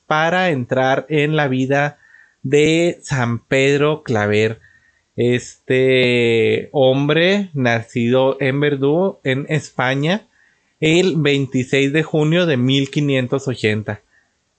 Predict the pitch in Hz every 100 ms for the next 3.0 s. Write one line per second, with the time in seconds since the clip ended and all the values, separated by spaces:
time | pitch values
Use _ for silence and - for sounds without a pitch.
0 | _ 135 135 160 165 147 131 151 190 196
1 | - 143 120 110 - - 120 117 139 123
2 | - 117 120 139 151 175 175 160 196 247